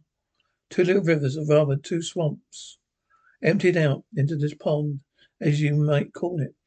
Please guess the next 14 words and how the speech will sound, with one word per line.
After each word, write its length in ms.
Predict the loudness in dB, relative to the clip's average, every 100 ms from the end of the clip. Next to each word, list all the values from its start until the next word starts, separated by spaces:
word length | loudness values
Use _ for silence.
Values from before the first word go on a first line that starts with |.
| _ _
The 80 | -6
foliage 420 | 0 2 2 0
round 340 | 0 0 0 0
the 60 |
part 380 | -2 -4 -4 -4
of 80 | -6
the 120 | -8
shore 600 | -8 -6 -4 -4 -4 -8 _ _ _ _
had 120 | -2
a 20 | -2
kind 260 | 0 0
of 140 | 0 0
poisonous 380 | 0 0 -4
brightness. 680 | -6 -6 -6 -8 -14 -14 -20